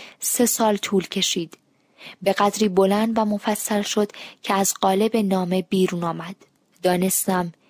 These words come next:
کتابی نگاشتم. مطلب را برای ناشر و در ضمن دوستم مارک آلن فرستادم که به تازگی کتاب بسیار ارزشمندی با عنوان تجارت پنداره‌ای، راهنمای کارفرما برای رسیدن به موفقیت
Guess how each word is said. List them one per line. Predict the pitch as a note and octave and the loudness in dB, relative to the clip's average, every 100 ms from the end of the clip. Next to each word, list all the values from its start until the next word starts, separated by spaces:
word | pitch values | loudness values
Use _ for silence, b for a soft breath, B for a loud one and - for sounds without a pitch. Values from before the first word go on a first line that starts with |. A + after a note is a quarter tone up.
| b _ | b _
کتابی | - G#3 - A#3+ G#3 | -4 -2 2 2 2
نگاشتم. | E3+ D#3+ E3 E3 - - D#3+ D#3 - _ _ A#3 | 0 -2 -4 -2 -4 -4 -8 -10 -18 _ _ 0
مطلب | C4+ C4+ - D4+ | 2 2 2 2
را | D4+ C4+ | 4 4
برای | A3 G#3+ B3 | 4 4 2
ناشر | B3+ G3+ G3+ - G#3+ G#3 | 2 2 2 2 2 2
و | G3+ | 0
در | F#3+ F#3+ | 2 0
ضمن | F3+ G#3+ G#3+ G#3 | 0 0 0 0
دوستم | G3+ G#3 - A3 G3+ | 0 0 0 -2 0
مارک | F#3+ G3+ A3 - - | 0 0 0 -4 -4
آلن | F#3 F3+ F3+ | 0 0 -2
فرستادم | - F#3 F3+ - F#3+ F3+ E3 E3 B B B - | -2 -2 0 -2 -2 -2 -4 -8 B B B -6
که | - | 0
به | A#3+ B3 | 2 2
تازگی | - B3 A#3 A#3 C4+ | 2 2 2 2 0
کتاب | - A3+ - A3+ A3 | 0 -2 0 0 2
بسیار | F#3+ - G3+ F#3 - | 2 2 2 0 0
ارزشمندی | F#3+ F3 F#3 - - G#3+ G3+ F#3+ | -4 -2 -2 -2 -2 -2 -2 -2
با | F3+ | 0
عنوان | F#3 G3 F#3 G3+ G3+ G3+ G3+ B B - | 0 0 0 0 0 0 -4 B B -6
تجارت | - A3 A3 A3 B3 C#4+ | 0 2 4 2 0 -2
پنداره‌ای، | - A3 F3+ F#3 F#3 F#3 F#3+ F#3+ G3+ B B B | -4 -2 0 2 2 2 -2 -2 -4 B B B
راهنمای | G3 G#3 G3+ G3 G#3+ A3 C4 | 2 2 2 -2 0 2 2
کارفرما | B3 - F#3+ F3+ F#3+ F#3+ F3+ F#3 | 0 0 -2 -2 -4 -2 -2 -2
برای | F#3+ F#3+ A3 A#3+ | 0 0 0 0
رسیدن | A3 G3 - F3+ F#3 | -2 -4 -4 -2 -2
به | F#3 | -2
موفقیت | F3+ E3+ F3 - F#3+ F3+ F3+ F3 F3+ F#3 | -2 -2 -4 -4 -4 -2 -2 -2 -2 -4